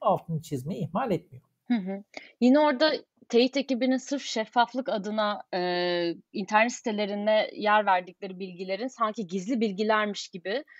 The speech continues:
Speaker 2: böyle köşe yazarları tarafından ya da işte başka insanlar tarafından konu edilmesi, e, buna yönelik de eleştirileri vardı. O da önemli bence.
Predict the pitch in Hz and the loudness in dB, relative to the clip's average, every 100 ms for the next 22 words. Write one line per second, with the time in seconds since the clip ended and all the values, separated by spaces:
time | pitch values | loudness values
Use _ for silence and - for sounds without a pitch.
0 | - _ 202 196 - 233 254 226 208 202 | -20 _ -4 -4 -2 -2 4 4 4 0
1 | 196 202 214 180 - 185 180 208 208 185 | -2 -4 -4 -6 -8 -4 -2 0 -2 0
2 | 196 196 - 185 196 196 220 208 208 202 | 0 0 -4 -4 -4 -2 -6 -4 -4 -2
3 | 202 202 175 - 214 214 214 208 208 175 | -2 -2 -2 -2 -4 -2 -2 0 0 0
4 | 180 156 151 - 156 180 _ _ - _ | -4 -6 -10 -6 -8 -8 _ _ -20 _
5 | - 175 170 170 175 208 240 226 208 196 | -2 2 4 4 4 4 6 6 2 0
6 | - 190 165 - - 151 147 147 139 156 | 2 2 2 -2 -6 -6 -2 2 2 2
7 | 214 202 185 156 143 143 147 143 143 - | 2 2 2 2 -2 -4 -4 -6 -6 -12